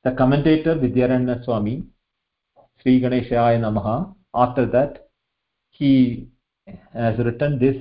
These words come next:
the panch, five slokas he has written as a upodkadam or a preface for, before starting his, uh, commentary. Now, uh, शोभा भगिनी पदच्छेदं कर्तुम् इच्छति वा?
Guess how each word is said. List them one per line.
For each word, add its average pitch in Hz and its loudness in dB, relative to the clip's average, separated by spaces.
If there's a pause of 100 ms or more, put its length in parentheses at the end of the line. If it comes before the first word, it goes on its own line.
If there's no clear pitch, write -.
(140)
the 117 -2
panch, 127 0
five 139 2
slokas 135 2
he 131 0
has 120 0
written 120 -4
as 120 -6
a 156 -8 (580)
upodkadam 120 0
or 110 0
a 113 -4
preface 113 -2
for, 107 2 (200)
before 113 2
starting 113 0
his, 110 -4 (100)
uh, 98 -2
commentary. 104 0 (1900)
Now, 110 2
uh, 101 0 (2250)
शोभा 147 4
भगिनी 175 0
पदच्छेदं 139 -2
कर्तुम् 143 -6
इच्छति 139 -8
वा? 139 -6